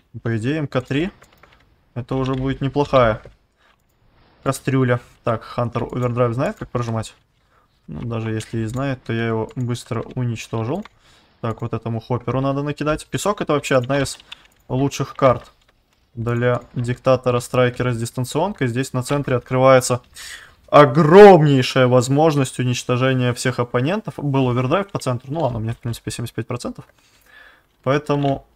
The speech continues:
нужно всегда здесь качественно контролировать центр. Если этот контроль будет, вот этот бы диктатор. Я ему раздал овер. Вот бы он бы мне ещё раздал овер, если бы он бы знал бы, что такое shift. Подсказки сейчас у нас в игре вообще есть,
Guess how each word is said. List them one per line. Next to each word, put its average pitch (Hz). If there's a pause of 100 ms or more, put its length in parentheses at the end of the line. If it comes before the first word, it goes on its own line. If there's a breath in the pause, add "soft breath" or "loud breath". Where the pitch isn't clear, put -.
нужно 139
всегда 131 (320)
здесь 123 (360)
качественно 127
контролировать 123
центр. 170 (800 soft breath)
Если 123
этот 123
контроль 127
будет, 143 (840 soft breath)
вот 123
этот 117
бы 123
диктатор. 120
Я 151
ему 156
раздал 165
овер. 117
Вот 131
бы 160
он 240
бы 165
мне 135
ещё 120
раздал 120
овер, 120
если 131
бы 139
он 135
бы 131
знал 139
бы, 120
что 127
такое 131
shift. 123 (680 soft breath)
Подсказки 160
сейчас -
у -
нас 131
в 139
игре 139
вообще 131
есть, -